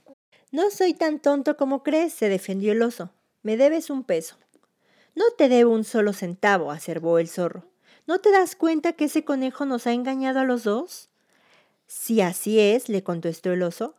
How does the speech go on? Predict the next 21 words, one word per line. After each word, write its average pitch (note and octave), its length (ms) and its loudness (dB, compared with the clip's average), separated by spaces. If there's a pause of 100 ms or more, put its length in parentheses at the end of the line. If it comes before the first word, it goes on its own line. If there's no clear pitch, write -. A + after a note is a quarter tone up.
(380)
"¿por C4 160 0
qué F4 120 -2
no G#4+ 140 0
le F#4+ 120 4
jugamos G3 500 -2
una F3+ 180 -4
broma? A3 440 -6 (360)
Veo D4+ 320 0
que B3 120 2
no A3 140 0
eres A3 260 -2
tan G3 200 -6
tonto G#3+ 320 -6
como F3+ 260 -8
yo F#3+ 200 -2
lo F#3+ 120 2
había F3 260 -2
creído". F#3+ 500 -6 (420)
Los G3+ 300 0
dos A3+ 440 0 (200)
decidieron B3+ 500 -2